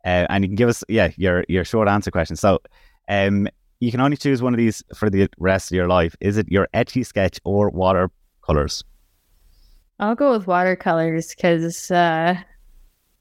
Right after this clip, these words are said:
Speaker 2: yeah, it's a little e-, it's easier and quicker. <laughs>
Speaker 1: Uh, easier and quicker than your
Speaker 2: And it
Speaker 1: Etch-a-Sketch. You did that
Speaker 2: lasts
Speaker 1: pretty fa-, yeah, well, yeah, that's heartbreaking. My, my girlfriend knows your Instagram from pictures of Lenny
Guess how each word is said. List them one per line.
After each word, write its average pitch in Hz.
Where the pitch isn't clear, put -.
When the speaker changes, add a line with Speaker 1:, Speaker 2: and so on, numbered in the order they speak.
Speaker 2:
yeah, 180
it's 175
a 196
little 202
e-, 202
it's -
easier 202
and 175
quicker. 180
<laughs> 240
Speaker 1:
Uh, 101
easier 175
and 160
quicker 170
than 139
your 110
Speaker 2:
And 117
it -
Speaker 1:
Etch-a-Sketch. 90
You 123
did 139
that 185
Speaker 2:
lasts 185
Speaker 1:
pretty 151
fa-, 143
yeah, 107
well, 101
yeah, 101
that's 101
heartbreaking. 90
My, 101
my 92
girlfriend 95
knows 92
your 95
Instagram 90
from 92
pictures 98
of 90
Lenny 90